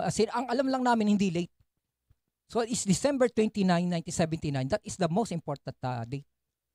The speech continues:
Doon sa birth certificate na yun. Ibig sabihin, hindi siya late registered. Kasi ni-, the same year eh, nineteen seventy-nine eh. And it's allowed, no? Kaya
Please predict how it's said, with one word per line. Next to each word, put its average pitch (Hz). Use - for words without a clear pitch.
Doon 214
sa 190
birth 175
certificate 165
na 127
yun. 117
Ibig 202
sabihin, 220
hindi 220
siya 214
late 196
registered. 151
Kasi 254
ni-, 247
the 165
same 214
year 233
eh, 147
nineteen 143
seventy-nine 139
eh. 95
And 262
it's 254
allowed, 160
no? 123
Kaya 185